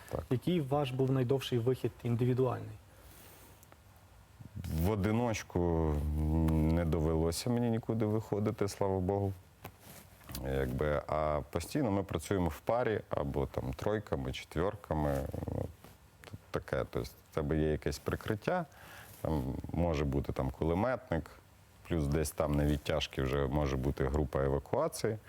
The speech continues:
Speaker 1: якщо це можливо, якщо дозволяє рельєф і, тобто, цей передок передка недалеко. А,
Speaker 2: Передок передка —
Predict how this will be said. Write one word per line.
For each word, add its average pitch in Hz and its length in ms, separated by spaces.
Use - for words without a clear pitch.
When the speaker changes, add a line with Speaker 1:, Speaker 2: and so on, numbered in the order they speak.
Speaker 1:
якщо 82 260
це - 140
можливо, 76 600
якщо - 260
дозволяє 76 720
рельєф 104 640
і, 64 300
тобто, - 140
цей - 120
передок 80 420
передка 78 480
недалеко. 82 640
А, 90 120
Speaker 2:
Передок 147 340
передка — 151 340